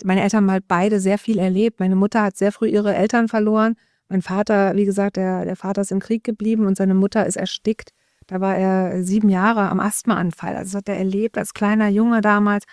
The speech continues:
geflohen von Ostpreußen. Also auch eine Geschichte, die einem echt das Herz zerreißen kann. Und er, äh, hat sich eben früh mit dem Thema auseinandergesetzt und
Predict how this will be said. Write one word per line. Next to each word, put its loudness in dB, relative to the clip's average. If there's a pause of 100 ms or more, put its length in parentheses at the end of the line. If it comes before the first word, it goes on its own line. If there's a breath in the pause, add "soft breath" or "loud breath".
(220 loud breath)
geflohen 2
von 0
Ostpreußen. 0
Also 0
auch -2 (360)
eine 2
Geschichte, 0
die 2
einem 0
echt -4
das -4
Herz -4
zerreißen -2
kann. 2
Und 0 (480)
er, 2
äh, -4
hat -4
sich -8
eben 4
früh -2
mit 0
dem 4
Thema 0
auseinandergesetzt -6
und 0